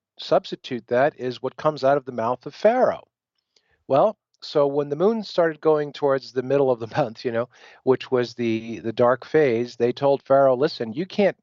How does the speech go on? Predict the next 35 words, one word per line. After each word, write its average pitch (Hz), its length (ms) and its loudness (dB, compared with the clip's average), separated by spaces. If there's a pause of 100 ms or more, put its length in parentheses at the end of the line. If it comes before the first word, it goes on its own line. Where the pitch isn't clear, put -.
(220)
go 151 240 4
anywhere. 113 440 -6
You 165 240 -8
must 156 340 0
stay 151 300 0
in 120 140 -4
the 104 60 -12
palace. 139 600 -6 (420)
You 156 120 -12
stay 156 320 -4
here, 131 420 0 (500)
uh, 123 300 2
until 139 400 0
the 131 100 -2
moon 147 300 2
reappears, 156 840 0
because 131 320 -2
if 143 160 -4
it - 80 -6
doesn't 185 340 0
reappear 117 500 -4
and 123 80 -4
it's 110 100 -12
been 120 160 -10
predated 120 520 0
on 117 180 -2
by 107 120 -8
some 113 240 -8
sky 156 320 0
monster, 120 500 -10 (480)
you 120 600 0 (180)
now 131 220 2
take 120 320 -6
its - 140 -8
place, - 580 -6